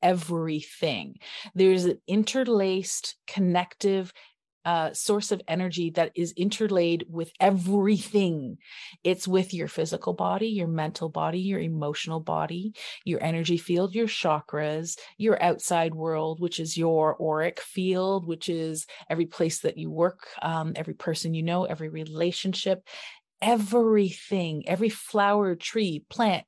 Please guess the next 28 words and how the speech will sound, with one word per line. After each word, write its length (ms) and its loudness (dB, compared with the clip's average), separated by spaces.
chair, 500 2
everything 800 0
is 240 -2
energy. 680 -2
Everything, 500 -2
whether 280 2
it's 100 -2
a 60 -4
solid 360 2
state 440 0
or 420 2
it's 240 -6
a 60 -6
fluid 480 -2
state 320 -4
like 180 -6
water, 400 -4
everything 420 0
is. 420 -10
And 200 -2
therefore, 360 0
you 120 -2
have 300 -4
to 100 -10
be 140 -8
aware 500 2
that 360 -4
if 160 -8